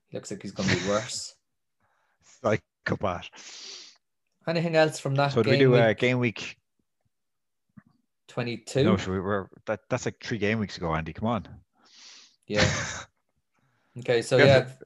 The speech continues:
Speaker 1: quickly tell us, what did you do for
Speaker 2: Where
Speaker 1: game
Speaker 2: am I?
Speaker 1: week twenty-two and why, seeing as the week is on? Like I said, continuity, and then we'll
Speaker 2: Oh,
Speaker 1: move
Speaker 2: yeah.
Speaker 1: on to
Speaker 2: So
Speaker 1: stuff that might help people.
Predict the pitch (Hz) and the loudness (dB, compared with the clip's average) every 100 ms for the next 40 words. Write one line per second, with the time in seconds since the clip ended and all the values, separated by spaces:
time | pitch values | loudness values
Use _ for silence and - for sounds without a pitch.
0 | - _ _ - _ _ _ - - 180 | -20 _ _ -20 _ _ _ -2 2 2
1 | 175 139 123 - _ _ - 143 139 131 | 2 0 0 -6 _ _ -2 2 2 2
2 | 139 143 139 127 135 127 113 98 113 110 | 2 0 -2 0 0 0 0 0 0 -4
3 | - 123 113 107 120 101 98 101 104 104 | -4 -4 -4 -4 -2 -2 -2 0 0 0
4 | 92 - _ _ - 101 98 95 101 104 | -2 -10 _ _ -8 -6 -6 -6 -6 -6
5 | 104 92 98 98 95 - _ _ 101 - | -6 -4 -4 -4 -6 -14 _ _ -10 -8
6 | 98 101 95 - 110 101 104 107 104 95 | -4 -2 -2 -6 -6 -4 -2 -2 -2 -6
7 | - 98 98 101 98 90 101 101 107 95 | -8 -8 0 2 4 4 0 -2 -2 0
8 | 92 - 107 101 - - - 104 107 98 | -2 0 2 2 -2 -6 -4 -2 -2 -2
9 | 101 104 104 110 98 95 | -2 -2 -2 -4 -4 -6